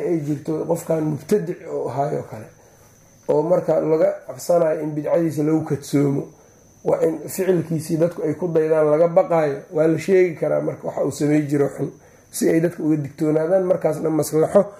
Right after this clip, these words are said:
ayaa ku jirto, laakiin yaa sheegi kara waxa in-, qofkan inuu bidco ku jiro, inuu mubtadic noqday iyo in kale,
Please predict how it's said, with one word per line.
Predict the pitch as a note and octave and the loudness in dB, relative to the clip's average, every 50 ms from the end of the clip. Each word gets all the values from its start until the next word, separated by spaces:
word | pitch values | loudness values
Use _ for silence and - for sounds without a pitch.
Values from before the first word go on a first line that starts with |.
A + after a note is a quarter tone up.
| - - - _ _ _ _ | -20 -20 -20 _ _ _ _
ayaa | F3 F3+ F3+ D#3+ D#3+ C#3+ | 0 6 8 8 8 6
ku | - - D#3 | 4 -2 -8
jirto, | C#3 B2+ B2+ C#3+ A2+ - - D3 F#3 - - - _ _ _ _ - | -6 -4 -4 -6 -6 -4 -6 -6 -6 -6 -10 -18 _ _ _ _ -2
laakiin | F3 D#3+ D#3+ D#3 - E3 D#3 D3+ D3+ D3 D3 D#3 | 0 0 0 0 -2 -4 -4 -4 -4 -4 0 6
yaa | G3 G3+ F#3+ | 8 8 8
sheegi | - - - E3+ E3+ E3 D#3+ D3 | 6 4 0 2 2 2 2 2
kara | C3 D3+ D3+ D3+ | -2 -2 0 0
waxa | - - - E3 | 0 0 -2 -4
in-, | D#3+ E3 - - - _ _ _ _ _ _ _ | -4 -4 -6 -10 -16 _ _ _ _ _ _ _
qofkan | - G3+ F3 - - F#3+ F#3+ F3+ | -4 -4 -2 0 0 0 2 2
inuu | E3+ F3 E3+ D#3 | 2 2 0 0
bidco | D3 D#3 D3+ D#3 D3 C3+ - | -2 -2 0 0 0 0 0
ku | - E3+ D3+ | -2 -6 -6
jiro, | C#3 D3 D3+ D3 D#3 - - - - _ _ _ _ _ _ _ _ _ | -6 -4 -4 -2 -4 -4 -6 -12 -20 _ _ _ _ _ _ _ _ _
inuu | G3 G3 F#3 F3 | 0 2 2 4
mubtadic | E3 D#3+ D3+ - - G#3 F3 D#3 F3 - | 2 0 -2 -2 -2 -4 -2 -2 -8 -6
noqday | F3 E3 E3 D#3 C3+ D#3 D3+ D3+ D#3+ D#3 - - | -2 -2 -2 -2 -2 -2 -2 -2 -2 -4 -6 -4
iyo | D3 D3+ D3 D#3 | -4 -4 -4 -2
in | E3+ F#3+ F3+ | -2 -4 -4
kale, | - - E3+ D#3 D3+ - | 0 0 0 0 0 -4